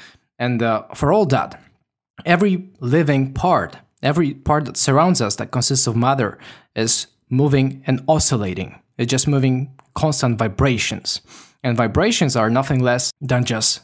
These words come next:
sine curves or cosine curves, right, on a logarithmic chart.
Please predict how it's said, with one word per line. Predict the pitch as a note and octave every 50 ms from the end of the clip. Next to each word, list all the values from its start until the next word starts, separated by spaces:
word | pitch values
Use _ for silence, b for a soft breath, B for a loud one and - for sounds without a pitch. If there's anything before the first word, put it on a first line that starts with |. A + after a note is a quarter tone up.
| _ _
sine | - - - - C3+ B2 A#2+ A#2
curves | - - - C#3 A2+ G#2+ A2+ - - - - _
or | - A2 G2+ A2
cosine | - - A#2+ B2+ B2+ - A#2 A2 G#2+ G#2
curves, | - - G#2+ - - - - - -
right, | G#2+ G#2 A2 A#2+ C3+ B2+ -
on | - A2+ A2+ A2+
a | A2
logarithmic | G#2+ A2 A2+ A#2 G#2+ G#2 G#2 G2 G2 - -
chart. | - B2 G#2 F#2 G2+ -